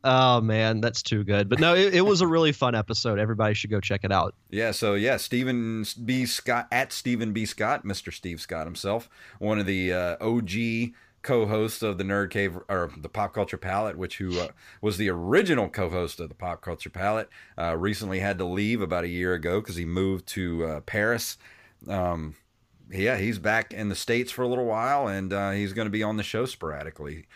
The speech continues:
Speaker 2: So if you wanna go listen to what he's been up to, go check it out. It's at P C P radio dot com,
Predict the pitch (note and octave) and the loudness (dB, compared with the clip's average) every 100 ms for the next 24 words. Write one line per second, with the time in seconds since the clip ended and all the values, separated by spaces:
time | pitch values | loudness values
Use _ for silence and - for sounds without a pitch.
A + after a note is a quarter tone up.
0 | - _ - F2 E2 F2+ F#2+ F#2 F#2 G2 | -20 _ -8 -6 -4 -4 -2 0 0 0
1 | - G2 G2 D#2+ B2 D3+ A#2 C#3 D3 - | -2 -2 -2 -2 -2 -2 -2 0 -2 -2
2 | - D3 A#2+ A#2 - D#3 - G3 C3+ F2+ | -2 -2 0 -2 0 -4 -2 0 -2 -4
3 | - - A2 - A2 A#2 A2 G#2+ A#2 A#2 | -14 -8 -8 -8 -10 -8 -2 -2 0 0
4 | A2+ A2 G#2+ - C3+ C3+ C3 | 0 -2 -4 -2 0 0 -2